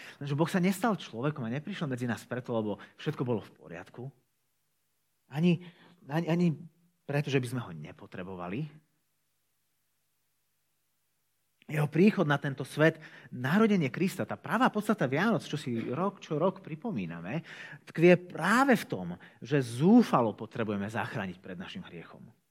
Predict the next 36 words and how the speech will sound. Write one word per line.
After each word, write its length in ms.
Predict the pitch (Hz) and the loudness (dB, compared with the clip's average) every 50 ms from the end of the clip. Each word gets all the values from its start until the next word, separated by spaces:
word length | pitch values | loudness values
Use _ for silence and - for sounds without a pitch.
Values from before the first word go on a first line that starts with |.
| _ _ _ _ _ _ _ _ _ _ _ _ _ _ _ _ _ - - | _ _ _ _ _ _ _ _ _ _ _ _ _ _ _ _ _ -14 -8
My 160 | - 180 185 | 0 2 2
vlastne 240 | 190 185 202 196 190 | 4 4 4 2 2
oslavujeme 680 | - 220 202 - - 311 294 269 233 190 156 131 135 - | 2 0 2 4 4 4 6 6 4 4 4 2 0 -4
Vianoce 480 | 151 135 147 170 220 277 294 254 - - | -2 2 4 6 6 6 4 2 2 2
ako 240 | 135 151 151 - | 2 2 2 0
ten 240 | 156 151 135 131 127 | 0 -2 -2 0 2
najkrajší 480 | 135 180 247 - - 285 269 - - 175 | 2 4 4 4 4 2 2 2 2 0
sviatok, 520 | 151 - - 135 170 233 233 - 165 151 | -2 0 2 4 4 4 4 4 2 0
ale, 280 | 135 151 156 156 151 151 151 | 2 4 4 4 4 4 2
ale 200 | 139 143 139 127 | 0 0 0 0
Vianoce 480 | 120 131 139 175 226 262 262 - 185 | 0 0 0 2 0 0 -2 -2 -4
sú 80 | 151 143 | -4 -6
v 80 | - | -6
skutočnosti 520 | - 180 226 208 - 175 156 - - 156 180 185 - - - - - - - - | -4 -4 -2 -2 0 -2 -2 0 2 2 4 4 2 -2 -10 -16 -16 -16 -10 -2
jedným, 440 | 151 147 165 170 165 165 160 156 - | 4 4 6 6 6 4 2 0 -2
akože, 400 | - 139 - 165 156 156 156 151 | -4 -8 0 4 4 4 4 4
z 60 | 135 135 | 2 2
najsilnejších 640 | 156 185 262 277 - 277 277 254 233 - - 156 139 | 2 4 4 4 2 2 2 2 2 2 0 0 2
výkričníkov 640 | 135 202 233 - 233 226 - - 156 151 156 208 | 2 2 2 2 0 -2 -2 -2 -2 2 4 4
nášho 400 | 196 175 190 214 226 240 196 226 | 4 6 6 4 4 4 4 4
ľudského 480 | 247 196 190 196 - - 240 233 226 233 | 2 2 2 0 0 0 0 0 0 0
stavu. 480 | 220 - - - 285 302 302 135 120 - - - - - | -2 -2 -2 0 0 0 0 -2 -4 -8 -14 -18 -14 -12
Boh 400 | 139 131 - 277 302 330 359 - - - - - - | 0 6 8 8 8 8 6 0 -6 -14 -16 -18 -10
sa 160 | - - 196 | -2 2 4
musel 320 | 180 208 285 220 214 220 190 | 4 6 6 4 4 2 2
stať 240 | - 208 202 - - | 2 -2 -2 -4 -6
človekom 560 | - - - 254 277 330 339 - - 123 123 | -6 0 2 4 4 4 2 0 -2 -4 -4
a 80 | 127 | -4
prísť 320 | 127 - 214 294 302 240 196 | -2 2 4 6 6 6 6
medzi 240 | 208 208 160 139 127 | 4 2 2 2 0
nás, 320 | 131 175 240 269 233 - | 2 4 6 6 6 6
aby 240 | - 175 165 175 170 | 4 2 4 6 8
mohol 240 | 220 233 190 190 151 | 8 8 8 6 4
zomrieť 640 | 127 120 123 165 240 302 285 202 143 160 175 170 | 4 4 4 4 6 6 8 8 8 8 8 6
miesto 400 | 170 190 247 277 269 - - 320 | 6 4 4 4 2 0 -2 -2
nás. 480 | 330 349 220 220 185 - - - - - | 0 0 2 2 0 -2 -4 -8 -14 -18